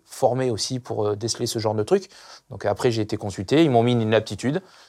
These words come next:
J'ai repris le, le travail normal quelques mois après,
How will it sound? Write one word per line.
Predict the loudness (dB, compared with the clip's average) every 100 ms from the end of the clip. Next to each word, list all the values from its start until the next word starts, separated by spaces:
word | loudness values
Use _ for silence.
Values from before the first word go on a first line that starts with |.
| -6
J'ai | 2
repris | 6 4 2
le, | 2 4 6 6 4 4 2 0 0 2 2 0
le | -2
travail | -2 4 4 4 0 _ -12
normal | 0 2 6 4 2 -6
quelques | -8 -4
mois | 0 2
après, | 2 2 -4